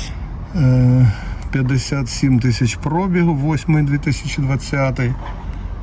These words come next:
Двадцять тисяч дев'ятсот вісімдесят,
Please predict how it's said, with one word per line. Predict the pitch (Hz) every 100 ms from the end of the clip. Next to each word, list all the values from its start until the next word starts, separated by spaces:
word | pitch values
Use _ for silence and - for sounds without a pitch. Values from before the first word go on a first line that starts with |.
| - - - - - -
Двадцять | 127 113 135 147 131 123 117 -
тисяч | 160 165 - 147 -
дев'ятсот | - 120 120 127 -
вісімдесят, | 113 127 113 117 - 160